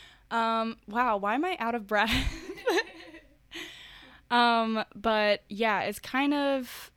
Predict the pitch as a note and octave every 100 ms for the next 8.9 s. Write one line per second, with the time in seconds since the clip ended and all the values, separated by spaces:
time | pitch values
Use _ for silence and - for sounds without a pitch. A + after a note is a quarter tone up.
0 | _ - B3+ - - B3+ A#3 A3 G#3 G3+
1 | G3 G#3+ - B3+ A3 G#3 A3+ G#3 - G#3
2 | G3 G3 F#3+ F#3+ F#3 F#3+ A3+ - G#3+ G#3
3 | G#3+ G#3 G3+ F#3+ G3 G3 F3+ F#3+ F#3+ F3+
4 | F#3+ F#3+ - F#3+ F#3+ - F#3 G3+ G3 F#3+
5 | F3+ F3+ E3+ F3+ F#3+ - - _ - F#3+
6 | F#3 F#3+ F#3 E3 E3 G3 F#3+ F#3+ - -
7 | B3+ A3 G#3 F3+ G3 G3 F#3 F#3+ F#3 F3+
8 | F#3+ F#3+ F#3+ G3 F#3+ G#2+ A2 -